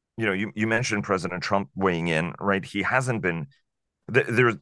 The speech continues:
p-, people have a perception he's not weighing in. I believe he weighs in plenty. He just does it in private now, right? I mean, ultimately, he wants to win. He wants to shape things, and it's not necessarily, you know, braying from the podium that he's, uh,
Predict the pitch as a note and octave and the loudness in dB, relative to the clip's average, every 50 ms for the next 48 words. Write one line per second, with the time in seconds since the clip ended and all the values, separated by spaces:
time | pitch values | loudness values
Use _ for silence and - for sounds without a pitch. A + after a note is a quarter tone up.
0 | - - B2+ B2+ C3 B2+ - B2 D3+ C#3+ C3 A2+ G#2 - A#2+ G#2+ - - D3+ C#3+ | -4 -6 -6 -4 -2 -2 0 4 4 6 6 4 4 2 2 2 2 2 2 2
1 | - B2 G#2+ G2+ F2 E2 E2+ F2+ E2 D#2+ E2+ F2 E2+ E2 E2 E2+ E2+ E2 E2+ - | 2 0 0 0 0 2 2 2 2 2 2 0 0 0 0 -2 -2 -2 0 2
2 | - B2+ C#3 B2 A2+ G#2 G2 E2 D#2+ G2 F2+ F2+ F#2+ G2 G2 E2 E2 G2+ G2 F2+ | 2 2 2 2 0 0 -2 -2 -4 -4 0 2 2 2 2 2 0 0 0 -2
3 | D#2+ - - A2+ A2+ G#2+ G2 E2+ E2 D#2+ - _ - A2 B2 - G#2 - - _ | -4 -2 0 2 2 2 2 0 0 -4 -6 _ -2 -2 -2 -2 -2 -6 -8 _
4 | _ - G#2+ G#2+ D#2+ F#2 E2+ D#2 D2 - - - - G#2 A2+ F#2+ E2 C#2+ - D2 | _ 0 0 0 0 0 -4 -4 -4 -6 -6 -4 0 0 0 0 0 -2 -4 -4
5 | C2 B1 B1 A1+ C2 E2 G2+ F#2+ F#2+ - - _ _ - _ - G#2 G#2+ A2 B2 | -4 -4 -4 -4 0 2 2 4 2 0 -4 _ _ -10 _ 0 2 4 4 4
6 | G#2 - A2 G2+ - F2+ F2+ E2+ G2+ F#2 F#2 F2+ - - F#2+ F2 F2+ F2 E2 E2 | 4 2 -2 -2 -2 -2 0 0 2 2 2 2 2 -2 -2 -2 0 0 0 0
7 | D#2 C#2+ C#2 - _ _ _ _ - G2+ F#2 F#2 F2 - - D2+ - - - F#2+ | -2 -4 -6 -10 _ _ _ _ -2 0 2 2 2 0 -2 -4 -2 0 2 2
8 | F#2 - - - D2+ D2 D2 D2 C#2+ - - _ - - _ - G2+ G2 - - | 0 0 -2 -2 -2 0 0 -2 -4 -6 -10 _ -20 -4 _ 0 2 2 4 4
9 | A2 G2+ F#2+ G2 F#2+ - F#2 - - F#2 F2+ F#2 F2+ F2+ F2 E2+ E2 D#2+ D2+ - | 2 4 4 2 0 0 -2 -2 0 2 2 2 2 2 0 0 -2 -4 -6 -8
10 | _ - F#2+ F2 E2+ D2+ C#2+ F2 F#2+ F#2+ G2+ F#2+ F#2 F#2 F2 - F2 D#2+ E2 D#2+ | _ -2 0 0 0 0 0 2 4 4 4 4 2 0 0 -2 -2 -2 -2 -2
11 | D2+ - F#2+ F2+ F#2 E2+ D#2 D2+ D2+ D2 D#2 D#2 E2 D#2 C#2+ C#2 - - - E2 | 0 2 2 2 2 2 2 2 0 0 -2 -2 -4 -4 -6 -8 -8 -4 -2 2
12 | D#2 C#2 C#2+ C#2+ | 2 4 2 2